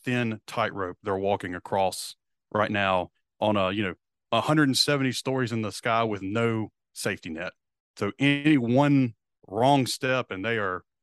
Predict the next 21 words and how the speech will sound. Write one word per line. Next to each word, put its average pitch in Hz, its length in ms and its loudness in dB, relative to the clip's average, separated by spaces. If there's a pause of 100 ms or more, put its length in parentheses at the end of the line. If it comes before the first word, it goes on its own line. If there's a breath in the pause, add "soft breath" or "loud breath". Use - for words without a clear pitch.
(440)
totally 113 380 2
screwed, 87 540 -8 (340)
and 104 200 -2
the 101 60 0
economy 104 460 0
is 82 140 -8
totally 98 360 -4
screwed. 101 320 -10
They 123 100 0
have 139 180 2
an 110 80 -4
impossible 107 540 -6
job, 92 480 -2 (600)
and 101 140 -4
they 107 80 0
are 95 100 0
trying 107 220 -4
to 85 60 -8
thread 107 300 -2
a 95 40 -4
needle. 87 480 -6